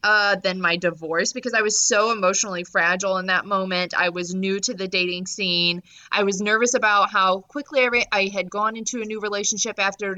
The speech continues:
the divorce. So I was, like, treading really carefully, trying to guard my emotions, and then to find out that this person was saying these sorts of things and, and, and kind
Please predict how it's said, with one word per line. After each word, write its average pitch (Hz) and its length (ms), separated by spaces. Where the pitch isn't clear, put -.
the 196 140
divorce. 185 480
So 185 340
I 220 120
was, 202 180
like, 175 240
treading 285 400
really 254 200
carefully, 233 680
trying 233 300
to 240 120
guard 202 240
my 202 120
emotions, 185 640
and 185 240
then 180 340
to 202 180
find 202 360
out 175 640
that 185 320
this 196 180
person 208 440
was 170 200
saying 269 320
these 208 180
sorts 196 200
of 190 100
things 190 220
and, 196 180
and, 202 180
and 208 220
kind 403 240